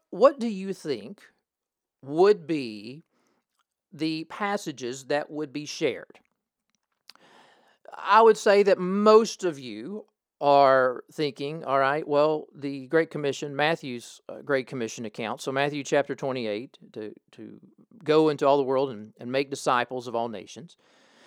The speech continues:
Um, maybe Acts chapter one, verse eight, about being witnesses in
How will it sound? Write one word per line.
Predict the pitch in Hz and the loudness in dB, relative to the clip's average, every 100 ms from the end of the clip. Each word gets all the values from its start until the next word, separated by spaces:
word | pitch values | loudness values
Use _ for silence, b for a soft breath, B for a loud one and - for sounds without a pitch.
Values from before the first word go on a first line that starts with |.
| b | b
Um, | 180 175 170 - | 4 4 4 -4
maybe | 190 202 233 262 247 226 | -4 0 2 0 -2 -6
Acts | 185 185 190 - | -4 -4 -6 -4
chapter | 170 165 180 165 | 0 0 -4 -6
one, | 139 139 | -4 -6
verse | 131 127 - | -4 -6 -6
eight, | 107 113 185 | -8 -8 -10
about | 117 120 - 135 | -6 -6 -6 -8
being | 147 160 139 | -6 -4 -2
witnesses | 135 135 - 143 147 | -2 -2 -10 -10 -8
in | 123 110 | -10 -12